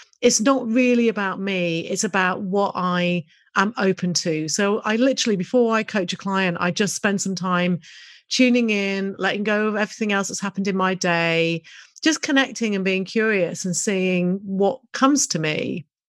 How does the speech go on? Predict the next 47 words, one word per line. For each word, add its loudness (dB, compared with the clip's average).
And 0
what 4
you 6
find 0
is -4
that -10
the -8
more 4
you 0
do 0
this, -2
the 0
more 4
you 2
exercise -2
the 0
muscle, 0
the -2
stronger 2
it 0
gets. -6
And 2
so 6
you 2
really 2
can -6
feel -2
into 0
what's 0
the 0
truth -2
here? -4
What's -2
the -2
thing 2
that's -6
not -2
being -2
said? -2
What -2
am 2
I 4
intuitively 0
getting 0
about 0
this -4
situation? -4